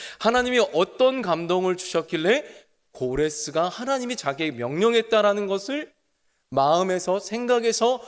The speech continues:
온 몸과 마음으로 이것을 일깨워서 칙령으로까지 내리고 실제 그것을 행하게 했을까요? 바벨론에 남아있는 사람들도 은과 금이든 뭐든 내놓아 도와주고, 성전을 위해서 드릴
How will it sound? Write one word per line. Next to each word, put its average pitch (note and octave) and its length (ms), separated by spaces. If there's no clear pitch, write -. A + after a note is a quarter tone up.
온 C4 340
몸과 B3 420
마음으로 G#3 460
이것을 F3 500
일깨워서 D#3 840
칙령으로까지 G#3+ 920
내리고 F#3+ 520
실제 A#3+ 480
그것을 C3+ 680
행하게 F3 680
했을까요? - 600
바벨론에 F#3+ 440
남아있는 G3 480
사람들도 F#3 720
은과 A3 380
금이든 F#3+ 440
뭐든 E3+ 320
내놓아 E3 380
도와주고, D3+ 680
성전을 B3 680
위해서 E3+ 260
드릴 F#3+ 440